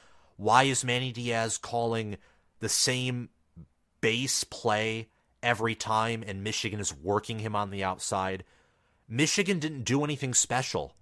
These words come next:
in this game. They didn't play their best game of the season. Make no mistake about it. They didn't.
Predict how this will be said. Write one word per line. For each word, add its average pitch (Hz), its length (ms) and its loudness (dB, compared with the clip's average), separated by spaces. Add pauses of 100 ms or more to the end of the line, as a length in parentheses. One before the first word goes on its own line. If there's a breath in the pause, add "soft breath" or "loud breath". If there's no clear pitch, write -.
(240)
in 123 140 -2
this 123 240 -2
game. 120 180 -2
They 95 80 -4
didn't 139 280 -6
play 143 280 0
their 123 140 -2
best 113 280 -2
game 113 200 -6
of 98 60 -8
the 92 40 -10
season. 113 420 -6
Make 95 200 -10
no 120 120 -4
mistake 110 380 -6
about 90 320 -2
it. 76 80 -10 (460)
They 123 100 -2
didn't. 117 340 -4